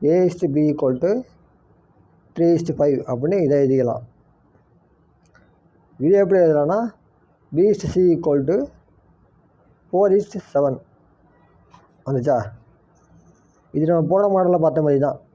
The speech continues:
இப்போ இந்த B தான் இந்த மாதிரி கொண்டு வந்துட்டோம்னா ஈஸி, கொண்டு வந்தாச்சு. அடுத்தது A is to B is to C கேக்கு-, கேக்குறாங்க, அதை கண்டுபிடிச்சிடலாம். A, B,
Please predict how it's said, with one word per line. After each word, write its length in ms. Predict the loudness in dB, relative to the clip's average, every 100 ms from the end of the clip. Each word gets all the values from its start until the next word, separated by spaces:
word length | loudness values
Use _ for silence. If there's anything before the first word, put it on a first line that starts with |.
| -8
இப்போ 140 | -2 0 2
இந்த 160 | 0 0 2
B 100 | 2
தான் 100 | 2
இந்த 100 | 2 2
மாதிரி 140 | 0
கொண்டு 160 | 0 0
வந்துட்டோம்னா 380 | 0 0 0 0 0
ஈஸி, 180 | -2 -4 -6 _ _ _ _ _ _ _ -8
கொண்டு 160 | -4 -2
வந்தாச்சு. 360 | -2 0 -2 -2 -6 _ _ _ _ _ _ _ _ _ _ _ _ _ _ _ -4
அடுத்தது 280 | 0 0 2 4
A 40 | 2
is 60 | 2
to 60 | 0
B 140 | 2 0
is 40 | 0
to 80 |
C 80 | 0 2
கேக்கு-, 260 | 0 -2 -2
கேக்குறாங்க, 320 | -2 0 0 0
அதை 100 | 0 0
கண்டுபிடிச்சிடலாம். 500 | -2 -2 -4 -6 -8 _ _ _ _ -2 0 0
A, 20 | -2 -8 _ _ _ _ _ _
B, 40 | -4